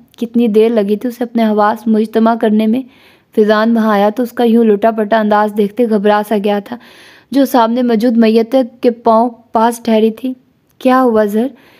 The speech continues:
किसी अनहोनी के तहत उसने जरमीना के कंधों पे हाथ रखा।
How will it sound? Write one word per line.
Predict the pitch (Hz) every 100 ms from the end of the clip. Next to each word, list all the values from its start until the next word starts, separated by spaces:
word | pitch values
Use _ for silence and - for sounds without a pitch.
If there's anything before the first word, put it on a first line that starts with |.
| _ -
किसी | 233 247
अनहोनी | 226 220 214 220
के | 233
तहत | 226 208 214
उसने | 233 226 220
जरमीना | 214 208 208 214
के | 226
कंधों | 220 208 208
पे | 214 233
हाथ | 208 208 208
रखा। | 208 208 240